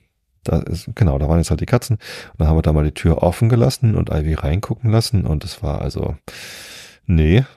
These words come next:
äh, Buckel und Fauch und ich lauf jetzt weg. So, wir haben dann auch einen G-P-S-Tracker für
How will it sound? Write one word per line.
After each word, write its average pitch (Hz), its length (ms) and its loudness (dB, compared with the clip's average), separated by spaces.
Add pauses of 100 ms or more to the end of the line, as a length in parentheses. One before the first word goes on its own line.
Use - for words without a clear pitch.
(200)
äh, 80 400 0
Buckel 131 500 2
und 82 220 -2
Fauch - 600 -2
und 87 340 -2
ich - 160 -6
lauf 82 220 0
jetzt - 220 -6
weg. - 260 -12 (140)
So, - 180 -16 (240)
wir 82 140 -8
haben 80 160 -4
dann 78 140 -6
auch - 240 -8
einen 80 200 -6
G-P-S-Tracker 104 800 0
für 104 400 0